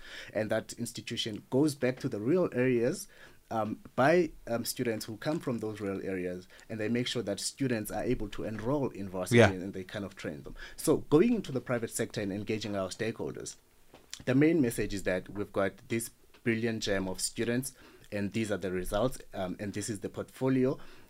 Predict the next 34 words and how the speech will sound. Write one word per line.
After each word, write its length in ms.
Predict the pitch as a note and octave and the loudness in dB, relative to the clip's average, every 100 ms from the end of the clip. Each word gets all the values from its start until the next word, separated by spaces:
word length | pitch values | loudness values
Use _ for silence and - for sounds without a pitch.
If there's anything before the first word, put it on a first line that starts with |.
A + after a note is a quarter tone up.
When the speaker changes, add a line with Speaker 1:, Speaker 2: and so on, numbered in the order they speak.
| - | -4
Speaker 1:
and 180 | A2 G#2+ | -2 0
all 160 | B2+ C#3 | 2 4
they 160 | A#2+ | 4
need 240 | A2 G#2 F#2+ | 2 -2 -6
is 80 | F#2 | -6
just 240 | F#2+ - | -6 -6
a 20 | |
bit 160 | F2+ F2+ | -6 -4
of 120 | F2+ | -4
support. 360 | - F2 F2 - - - - | -6 -6 -8 -10 -16 -20 -4
And 240 | B2+ B2+ - - - - | 2 2 0 -18 -20 -12
the 60 | - | -4
second 400 | - F#3 G3+ - | 2 2 2 0
part 260 | D#3+ D3 - | 0 0 0
to 100 | B2 | 2
that 260 | G2 F#2+ | 2 0
is 180 | - G2+ | -6 -4
that, 280 | G2 F#2 - - | 0 0 -2 -10
is, 260 | - A2 G2 - | -6 -6 -6 -6
is 180 | A#2+ | -2
what 200 | A2+ C3 | 0 2
you 60 | A#2+ | 0
also 260 | A#2+ B2 A#2 | 2 0 0
mentioned, 380 | G2 A#2 A#2+ F2+ | -2 -2 -4 -4
Oliver, 360 | F2 D#2+ - - - - | -6 -6 -12 -16 -20 -2
like 180 | A2 - | 0 0
the 60 | G#2 | -4
profile 380 | - D3 C3+ A#2+ | 0 2 2 0
of 100 | - | 0
the 80 | G2+ | -4
University 480 | G2 F#2 F#2+ G2+ | -2 -2 -4 -4
of 120 | F2+ E2+ | -6 -6
Fort 260 | F2 D#2+ | -8 -6
Hare, 140 | - | -6